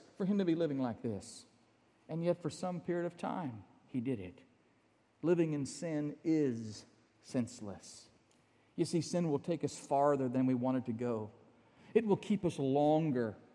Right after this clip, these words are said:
than we wanted to stay. And it will cost us far, far,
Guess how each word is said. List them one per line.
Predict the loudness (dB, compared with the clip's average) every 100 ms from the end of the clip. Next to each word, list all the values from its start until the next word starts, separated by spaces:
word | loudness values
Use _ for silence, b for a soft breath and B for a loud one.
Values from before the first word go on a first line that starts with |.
| -2
than | 0
we | 2
wanted | 0 -4 -4 -8
to |
stay. | -14 -10 -8 -8 -10 -14 _ b b
And | 2
it | 4
will | 4
cost | 2 2 2 2 2
us | 0 0 -8 -14 -2
far, | 0 2 2 0 -4 -10 -8
far, | -6 -4 -4 -2 -2